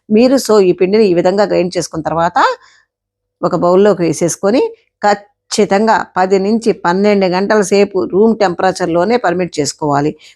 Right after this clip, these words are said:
పునుగులకు పిండి అనేది ఎంత ఎక్కువ ఫెర్మెంట్ చేసుకుంటే అంత బాగుంటాయన్నమాట. అందుకని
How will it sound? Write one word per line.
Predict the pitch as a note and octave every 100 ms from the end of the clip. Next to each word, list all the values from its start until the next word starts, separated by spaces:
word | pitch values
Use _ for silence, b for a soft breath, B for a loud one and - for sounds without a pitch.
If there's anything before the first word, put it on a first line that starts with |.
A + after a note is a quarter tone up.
| _
పునుగులకు | G#3 A#3+ B3+ G3+ -
పిండి | G3 G#3+ A3
అనేది | F3 E3+ F3+ C4 A4+ A4+ B B F#3
ఎంత | G3 A#3+ A#3+ A3
ఎక్కువ | - B3 A#3
ఫెర్మెంట్ | G#3 G#3+ G3+
చేసుకుంటే | G3 - A3 A#3 F#3+
అంత | F#3 F3+ E3
బాగుంటాయన్నమాట. | F#3 G3+ F3+ E3 D#3 D3+ D3 - b b -
అందుకని | G3 G3+ G3 G3+